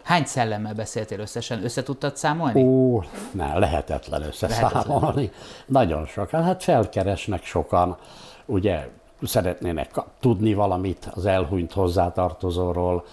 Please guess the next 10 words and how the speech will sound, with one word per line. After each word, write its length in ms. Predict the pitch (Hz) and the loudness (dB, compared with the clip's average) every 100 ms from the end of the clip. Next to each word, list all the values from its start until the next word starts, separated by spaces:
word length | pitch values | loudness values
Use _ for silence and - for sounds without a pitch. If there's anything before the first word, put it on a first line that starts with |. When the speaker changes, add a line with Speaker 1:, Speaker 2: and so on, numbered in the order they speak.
| - - - - | -20 -20 -20 -12
Speaker 2:
sok 280 | - 107 | -2 -2
kérdés 540 | - 101 90 92 90 - | 2 2 2 0 -2 0
merül 340 | 98 90 90 | 0 0 -2
fel, 440 | 80 92 87 87 90 - - - - _ _ _ - | 0 2 4 2 -2 -18 -20 -20 -20 _ _ _ -14
és 200 | - 139 | -6 -6
felkeresnek, 1000 | - - 123 71 - 76 71 - 78 - | -6 -2 -2 -2 -2 0 -2 -6 -12 -4
és 180 | 113 - | -4 -2
hát 260 | 120 - - | -4 -4 -12
tudok 300 | - 123 120 - - _ | -4 -4 -4 -10 -20 _
segíteni. 580 | - - - - - - | -12 -12 -12 -20 -16 -16